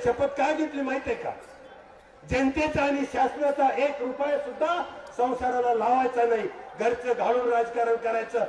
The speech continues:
अशी शपथ घेऊन या मातृभूमीच्या मातीची शपथ घेऊन कामाला लागलेली माणसं आहोत आम्ही.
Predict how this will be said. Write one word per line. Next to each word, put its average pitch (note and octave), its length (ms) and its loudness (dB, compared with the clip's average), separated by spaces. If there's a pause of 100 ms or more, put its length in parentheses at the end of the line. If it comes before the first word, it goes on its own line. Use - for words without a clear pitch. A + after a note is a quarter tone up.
(220)
अशी A#3+ 260 -4 (100)
शपथ C#4 380 -2
घेऊन A#3 220 2 (300)
या A#3 120 2
मातृभूमीच्या B3 840 2
मातीची C4 540 -2 (400)
शपथ C#4+ 380 0
घेऊन C4+ 160 2
कामाला B3 440 -2
लागलेली A3+ 440 -2 (280)
माणसं A3+ 360 -2
आहोत A3+ 180 2
आम्ही. C4+ 360 -2